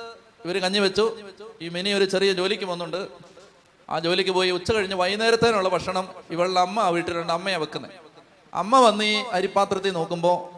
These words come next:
ഒരു നേരത്തേക്കുള്ള അരിയുണ്ട്. മിനി കടം വാങ്ങിച്ചാന്ന് വിചാരിച്ചു. മുഴുവൻ ഇടണ്ടല്ലോ എന്നോർത്ത് ഒരു നുള്ള അരി എടുത്ത് തിരിച്ചിട്ടു. പിറ്റേ ദിവസം രാവിലെ മിനി അരി വെക്കാനായിട്ട് നോ-, കഞ്ഞി വെക്കാൻ നോക്കുമ്പോ ഒരു നേരത്തേക്കുള്ള അരിയുണ്ട്.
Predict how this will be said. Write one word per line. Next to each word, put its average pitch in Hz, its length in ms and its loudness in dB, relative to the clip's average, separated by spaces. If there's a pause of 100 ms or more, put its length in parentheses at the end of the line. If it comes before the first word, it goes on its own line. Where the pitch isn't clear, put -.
(120)
ഒരു 190 260 -2
നേരത്തേക്കുള്ള 185 600 0
അരിയുണ്ട്. 147 360 -4 (400)
മിനി 185 180 -6
കടം 180 240 0
വാങ്ങിച്ചാന്ന് 170 360 -2
വിചാരിച്ചു. 147 320 -6 (800)
മുഴുവൻ 202 260 2
ഇടണ്ടല്ലോ 208 420 4
എന്നോർത്ത് 190 300 -2
ഒരു 180 100 0
നുള്ള 190 220 -2
അരി 170 120 0
എടുത്ത് 170 320 -4
തിരിച്ചിട്ടു. 135 340 -10 (1300)
പിറ്റേ 165 180 4
ദിവസം 240 260 6
രാവിലെ 208 340 4
മിനി 220 540 -2 (120)
അരി 202 200 2
വെക്കാനായിട്ട് 185 580 -2
നോ-, 170 120 -4
കഞ്ഞി 190 140 -4
വെക്കാൻ 180 260 -2
നോക്കുമ്പോ 170 560 -4 (300)
ഒരു 190 140 0
നേരത്തേക്കുള്ള 214 580 0
അരിയുണ്ട്. 151 320 -4